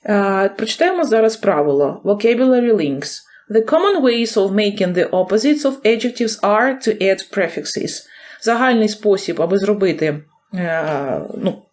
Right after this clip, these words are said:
аб-, аби утворити навіть, так, антоніми, е, серед прикметників, це додати префікси: an, in, dis, im або ir.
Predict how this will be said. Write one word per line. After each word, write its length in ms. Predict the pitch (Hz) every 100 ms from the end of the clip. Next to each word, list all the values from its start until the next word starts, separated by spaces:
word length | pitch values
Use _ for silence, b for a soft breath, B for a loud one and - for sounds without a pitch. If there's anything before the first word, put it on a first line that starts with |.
| -
аб-, 220 | 190 -
аби 200 | 190 214
утворити 800 | 190 - - - 220 214 202 160
навіть, 360 | 160 147 139 -
так, 260 | 247 254 _ _
антоніми, 760 | - 208 208 175 170 190 269 339 - _ _ _ _ _ -
е, 320 | 220 214 214
серед 440 | 208 240 233 220 -
прикметників, 800 | 226 226 233 220 208 202 202 - B B -
це 140 | -
додати 340 | 359 208 220 226
префікси: 580 | 190 143 - 147 165 165 -
an, 420 | 208 180 151 147 -
in, 300 | 220 208 302 392 -
dis, 340 | 175 202 220 302 - -
im 220 | 196 208
або 240 | 202 180 175
ir. 340 | 180 151 147